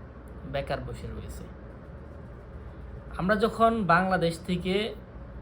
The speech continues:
কোনো রাষ্ট্রে যাওয়ার জন্য ভিসার জন্য অ্যাপ্লাই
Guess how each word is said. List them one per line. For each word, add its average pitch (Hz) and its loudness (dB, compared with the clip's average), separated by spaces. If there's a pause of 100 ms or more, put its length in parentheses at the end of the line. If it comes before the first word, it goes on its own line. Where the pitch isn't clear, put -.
(380)
কোনো 170 4
রাষ্ট্রে 175 6
যাওয়ার 170 12
জন্য 165 4 (340)
ভিসার 165 2
জন্য 175 2
অ্যাপ্লাই 139 0